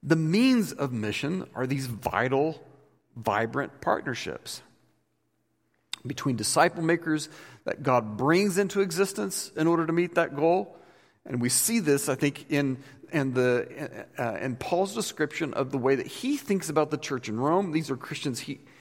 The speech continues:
it's not a church he founded. These are not Christians he's ever met. And the potential for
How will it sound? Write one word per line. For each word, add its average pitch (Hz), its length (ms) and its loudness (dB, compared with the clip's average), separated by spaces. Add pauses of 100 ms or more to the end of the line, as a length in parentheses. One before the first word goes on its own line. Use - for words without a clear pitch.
(140)
it's - 80 -16
not 135 160 2
a 175 60 2
church 175 320 -2
he 220 160 -2
founded. 208 560 0 (180)
These 143 120 -4
are - 20 2
not 151 200 2
Christians 156 440 -2
he's 208 320 -2
ever 185 200 2
met. 180 440 -4 (1500)
And 127 80 -2
the 120 40 -6
potential 196 520 0
for 160 420 2